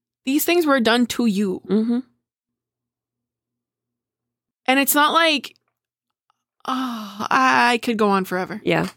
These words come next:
Speaker 1: I could go on forever. I'm gonna stop talking because I literally could go on forever. Um,
Speaker 2: It, but it, it's so, in other words, it's a good documentary. It's on Netflix. Go watch it.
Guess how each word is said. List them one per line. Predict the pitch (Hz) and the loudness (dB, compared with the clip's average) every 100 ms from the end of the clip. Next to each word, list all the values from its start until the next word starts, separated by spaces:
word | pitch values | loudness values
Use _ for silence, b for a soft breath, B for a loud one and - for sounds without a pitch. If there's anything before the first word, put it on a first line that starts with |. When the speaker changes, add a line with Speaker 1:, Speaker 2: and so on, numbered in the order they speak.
| _ | _
Speaker 1:
I | - | -14
could | 214 220 | -8 -4
go | 208 | -4
on | 196 | -6
forever. | 196 180 | -6 -8
I'm | 185 | -4
gonna | 240 269 | -2 -2
stop | 262 240 | -2 -2
talking | 233 208 190 B B B - | -4 -4 -10 B B B 0
because | 226 | 2
I | 220 | 4
literally | 214 214 220 226 | 4 4 4 4
could | 247 | 2
go | 220 | 2
on | 202 196 | 2 0
forever. | 185 180 180 175 - | -2 -2 -4 -4 -2
Um, | 208 190 180 180 - _ _ _ _ _ _ _ _ _ _ - B B | 2 2 -2 -6 -12 _ _ _ _ _ _ _ _ _ _ -20 B B
Speaker 2:
It, | 247 240 | -2 0
but | 262 247 | 2 2
it, | 247 | 2
it's | - 226 | 0 0
so, | - 226 220 | 2 2 0
in | 240 262 330 | 0 2 4
other | 381 330 | 4 4
words, | 214 185 185 - | 4 4 2 0
it's | 233 247 | -2 0
a | |
good | 214 247 | 0 2
documentary. | 294 285 285 233 220 208 208 208 | 0 2 2 2 2 2 2 -2
It's | 208 | -2
on | 185 | 0
Netflix. | 202 190 185 180 - | 0 0 0 0 -4
Go | - 180 | -2 0
watch | 196 185 - | 0 -2 -2
it. | 185 180 180 - | -2 0 0 -4